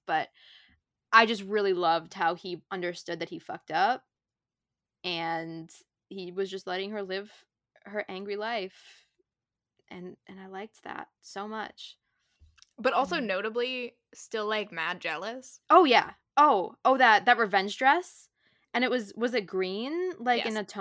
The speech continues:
Speaker 2: We have
Speaker 1: atonement?
Speaker 2: a green
Speaker 1: Like
Speaker 2: revenge dress. There was the her
Speaker 1: Ugh.
Speaker 2: flirting with that other guy and
Speaker 1: Mm-hmm.
Speaker 2: Dom just, like, glaring angrily in the middle of the room, but, like, not doing anything, just standing
Speaker 1: Yeah.
Speaker 2: there being
Speaker 1: <laughs>
Speaker 2: angry.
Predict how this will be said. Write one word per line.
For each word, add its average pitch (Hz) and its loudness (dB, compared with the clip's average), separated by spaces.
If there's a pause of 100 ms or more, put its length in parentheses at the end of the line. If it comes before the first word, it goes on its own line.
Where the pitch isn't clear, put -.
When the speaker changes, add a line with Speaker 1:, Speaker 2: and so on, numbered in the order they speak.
(160)
Speaker 2:
We 240 -2
have 294 -2
Speaker 1:
atonement? - 2
Speaker 2:
a - -12
green 226 -4
Speaker 1:
Like 208 0
Speaker 2:
revenge 214 -4
dress. 208 0
There 202 -6
was 202 -6
the 202 -8
her 208 -4
Speaker 1:
Ugh. 208 0
Speaker 2:
flirting 196 -2
with 196 -8
that 180 -2
other 180 -6
guy 208 2
and 185 -4
Speaker 1:
Mm-hmm. - -
Speaker 2:
Dom 185 -2
just, 202 -10
like, 196 -4
glaring 185 -2
angrily 185 -2
in 202 -6
the 202 -8
middle 202 -2
of 208 -6
the 208 -6
room, 208 -4 (260)
but, - 4
like, 240 10
not 247 4
doing 254 4
anything, 202 0
just 208 -6
standing 214 0
Speaker 1:
Yeah. - -4
Speaker 2:
there 202 2
being 196 0
Speaker 1:
<laughs> - -4
Speaker 2:
angry. 185 -4